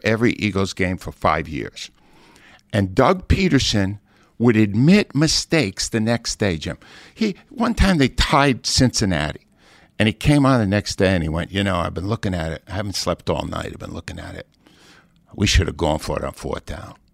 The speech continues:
We should not done wh-, what I did." And I went, "Wow, that's, how hard is that? You can't do that? What's so wrong about that?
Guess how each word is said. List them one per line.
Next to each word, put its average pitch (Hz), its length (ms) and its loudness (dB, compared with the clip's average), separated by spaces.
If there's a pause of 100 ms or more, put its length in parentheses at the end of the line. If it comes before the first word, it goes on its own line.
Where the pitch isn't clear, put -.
(260)
We 92 100 -4
should 131 260 2
not 95 340 0
done 80 180 -2
wh-, 71 220 -6
what 80 140 -4
I 71 140 -10
did." - 260 -14 (760)
And 214 100 2
I 202 60 6
went, 127 280 2
"Wow, - 640 -2 (180)
that's, - 320 -2 (380)
how 285 200 -2
hard 185 300 4
is 78 240 0
that? - 320 -8
You 151 120 4
can't 202 300 0
do 226 180 6
that? - 280 -2 (380)
What's 277 180 2
so 269 240 4
wrong 165 440 4
about 82 340 -4
that? - 180 -4